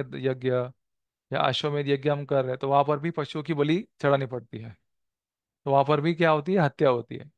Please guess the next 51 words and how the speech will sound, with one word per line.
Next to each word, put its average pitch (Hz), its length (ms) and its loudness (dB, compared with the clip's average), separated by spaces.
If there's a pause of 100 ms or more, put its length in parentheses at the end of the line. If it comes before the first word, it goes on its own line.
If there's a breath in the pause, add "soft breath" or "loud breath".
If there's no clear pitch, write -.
(600)
इसलिए 156 200 2
हालांकि 147 340 4
ब्राह्मण 165 360 4
है, 185 60 4
उसमें 180 220 0
भी 190 80 2
कुछ 175 220 -4
ना 185 80 0
कुछ 196 220 -4
फॉल्ट 143 360 2
है 123 120 -4
ही। - 60 -10
किसी - 800 -16
क्षत्रिय 156 420 4
जो 170 140 4
है, 160 80 4
तो 160 120 -2
उसको 156 220 -4
भी, 180 200 -6 (680)
अगर 139 200 4
ब्राह्मण 143 280 4
बोले 160 140 2
कि 170 80 0
मैं 175 160 4
ब्राह्मण 147 300 4
में 165 60 0
मुझे 165 240 0
कुछ 165 280 -6 (760)
दान 143 240 6
नहीं 170 160 2
मिल 147 160 0
रहा 131 120 4
है, 131 140 -4 (640)
मैं 143 80 0
इतना 151 160 2
ट्यूशन 165 400 -2
पढ़ा 151 200 4
रहा, 156 120 2
फिर 160 160 -6
मुझे 160 220 -6
कोई 165 140 -4
फीस 170 280 -2
नहीं 160 120 -4
दे 139 120 4
रहा 117 120 2
है, 110 140 -10 (1160)
मेरे 135 120 -2
पैसे 139 240 -2
लोग 151 140 -2
डुबा 135 240 0
रहे, 117 140 -4